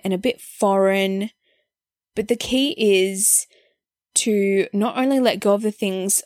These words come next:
of your past that no longer align with you, but to also let go of the growth journey once you have everything that you feel that you need. So what I mean by this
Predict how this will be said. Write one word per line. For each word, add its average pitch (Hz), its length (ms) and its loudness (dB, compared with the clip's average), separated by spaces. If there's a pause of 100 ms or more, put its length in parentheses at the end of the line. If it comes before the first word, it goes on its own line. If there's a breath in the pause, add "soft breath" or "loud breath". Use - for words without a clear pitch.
of 202 120 0
your 202 140 2
past 196 540 0
that 214 100 -4
no 196 160 2
longer 196 280 0
align 180 460 0
with 202 220 -4
you, 247 260 -2 (300)
but 208 220 -4
to 214 100 -4
also 214 440 0
let 294 240 0
go 226 280 2
of 208 240 -4
the 214 100 0
growth 180 640 0 (140)
journey 190 600 -2 (420 loud breath)
once 190 480 0
you 294 100 2
have 220 420 0
everything 269 580 -2
that 349 140 0
you 202 140 -2
feel 190 500 0
that 185 160 -2
you 190 140 -2
need. 170 540 -8 (1120 loud breath)
So - 220 2
what 220 140 2
I 359 80 4
mean 220 260 0
by 180 160 2
this - 540 -6